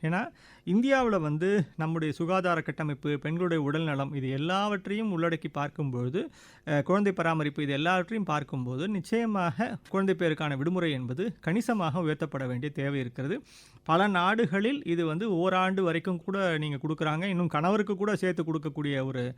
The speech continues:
சூழ்நிலையெல்லாம் நாம பார்க்கிறோம். நம்ம இந்தியாவுல வந்து ஏற்பட்டிருக்கக்கூடிய இந்த முன்னேற்றம் என்பது, இருபத்தி ஆறு வாரங்கள் என்பது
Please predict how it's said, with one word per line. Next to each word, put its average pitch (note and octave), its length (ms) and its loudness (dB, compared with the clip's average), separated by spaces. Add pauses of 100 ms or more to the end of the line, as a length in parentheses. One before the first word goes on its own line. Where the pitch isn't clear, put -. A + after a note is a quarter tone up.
(120)
சூழ்நிலையெல்லாம் F3 520 0
நாம C#3 220 -2
பார்க்கிறோம். C#3+ 480 -2
நம்ம F3+ 240 0
இந்தியாவுல B3 400 2
வந்து F3+ 200 0
ஏற்பட்டிருக்கக்கூடிய C#3+ 560 -4
இந்த A3 180 2
முன்னேற்றம் F#3 460 -2
என்பது, C#3+ 220 -4
இருபத்தி G#3 280 0
ஆறு F3 200 2
வாரங்கள் F#3 400 0
என்பது C3 340 -2